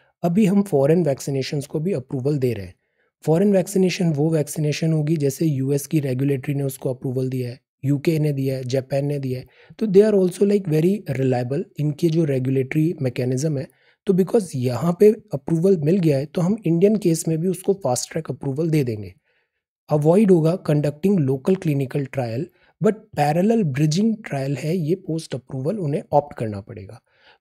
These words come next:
तो ब्रिज ट्रायल मतलब जैसे यूएस के लोग हैं या फिर यूके के लोग हैं, ये mostly क्या होते हैं, कॉकेशियंस होते हैं, अफ्रीकन के लोग हैं, ये डिफरेंट होते हैं। हम जो इंडियंस हैं, हम थोड़े डिफरेंट हैं, एशियंस हैं, जैसे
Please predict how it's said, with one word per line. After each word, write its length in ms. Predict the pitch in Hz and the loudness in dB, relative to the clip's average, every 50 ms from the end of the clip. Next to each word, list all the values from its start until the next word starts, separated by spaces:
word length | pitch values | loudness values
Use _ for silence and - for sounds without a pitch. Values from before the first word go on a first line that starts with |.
| _ | _
तो 80 | - 196 | 0 0
ब्रिज 380 | 151 127 156 180 180 175 170 - | 2 4 4 4 4 2 -2 -4
ट्रायल 260 | - 185 175 185 185 | -2 -2 0 0 0
मतलब 320 | 175 156 156 185 190 202 - | -2 -2 -2 -4 -6 -4 -4
जैसे 520 | 156 135 135 123 - - 175 180 214 240 - 175 | -2 -2 -2 -2 0 -2 -2 -2 -2 -4 -6 -6
यूएस 440 | 139 127 139 139 160 165 151 - | -4 -2 -2 0 2 0 0 -2
के 140 | - - 170 | -2 -2 0
लोग 260 | 151 135 123 120 113 | 0 0 -2 -4 -6
हैं 240 | 107 98 95 - _ _ - | -8 -10 -10 -12 _ _ -2
या 80 | 147 | -2
फिर 180 | 147 - 180 170 | 0 0 0 0
यूके 380 | 147 139 143 135 - - 156 147 | 0 0 -2 -2 -2 -4 -4 -2
के 160 | - 160 143 | -2 -4 -2
लोग 260 | 131 120 113 107 107 | -2 -4 -6 -6 -10
हैं, 140 | 104 101 - - - 156 | -14 -14 -18 -12 -2 2
ये 100 | 180 202 | 2 4
mostly 480 | 180 160 160 160 160 - 180 180 185 - | 4 4 2 0 -2 -2 -2 -4 0 0
क्या 120 | 185 170 | 2 2
होते 180 | 160 156 175 185 | 2 0 -2 -4
हैं, 80 | 202 | -2
कॉकेशियंस 640 | - 170 143 - - 147 127 - - - 131 123 117 | 0 0 -2 0 -2 -4 -4 -4 -4 -4 -4 -4 -6
होते 200 | 110 101 - - | -8 -12 -14 -18
हैं, 80 | - - _ _ _ _ _ _ _ _ _ _ _ - | -20 -20 _ _ _ _ _ _ _ _ _ _ _ -2
अफ्रीकन 460 | 156 151 - 190 190 - 202 202 196 | -2 0 0 0 0 2 2 2 2
के 220 | 185 - - 175 | 2 0 0 0
लोग 260 | 175 165 151 156 156 | 2 2 2 2 2
हैं, 200 | 156 170 180 - - 156 | 0 0 -2 -4 2 4
ये 100 | 175 185 | 4 4
डिफरेंट 440 | 156 151 139 - - 151 135 127 | 4 2 -2 -2 -4 -4 -4 -4
होते 200 | 117 101 - - | -8 -10 -12 -16
हैं। 100 | - - _ _ _ _ _ _ _ - | -20 -20 _ _ _ _ _ _ _ 2
हम 180 | 147 156 190 202 | 4 4 6 6
जो 140 | 190 214 220 | 6 4 4
इंडियंस 440 | - 170 160 165 175 180 185 175 175 | 4 4 4 4 6 6 6 4 4
हैं, 180 | 180 185 165 - | 2 0 -2 0
हम 160 | - 165 175 160 | 2 2 2 4
थोड़े 440 | 170 151 156 196 226 - - - _ 143 | 2 2 2 2 0 -2 -6 -6 _ -2
डिफरेंट 360 | 147 143 - 170 170 175 185 | -2 0 0 -2 0 0 -2
हैं, 80 | 208 - - - | -4 -4 -2 0
एशियंस 440 | 160 156 151 - - 147 127 113 110 | 2 2 2 2 0 0 0 -2 -4
हैं, 180 | 107 107 120 - - | -6 -10 -12 -6 -6
जैसे 460 | 139 131 131 - 147 147 165 185 | -4 -4 -2 -2 -2 -2 -2 -6